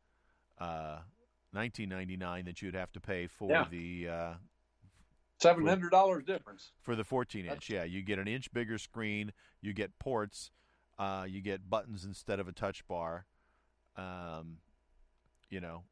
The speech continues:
Speaker 1: it's the, uh, the M one is an eight-core C P U and an eight-core G P U, and, you know, the M one Pro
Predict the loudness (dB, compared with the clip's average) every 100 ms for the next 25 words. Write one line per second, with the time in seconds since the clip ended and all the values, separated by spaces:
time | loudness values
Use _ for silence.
0 | -8 -6 -6 -10 -12 -10 -6 -4 -4 -6
1 | -8 -6 -4 -6 -8 -12 -16 -20 -8 -2
2 | -2 0 0 0 -2 -4 -4 -4 -4 -4
3 | -4 -4 -4 -6 -4 -6 -4 -4 -6 -10
4 | _ _ _ _ -6 -6 -4 -6 -6 -6
5 | -4 -4 -6 -8 -8 -8 -6 -8 -10 -14
6 | -14 -10 -10 -10 -12 -10 -10 -8 -6 -6
7 | -6 -8 -8 -4 -2 -2 -4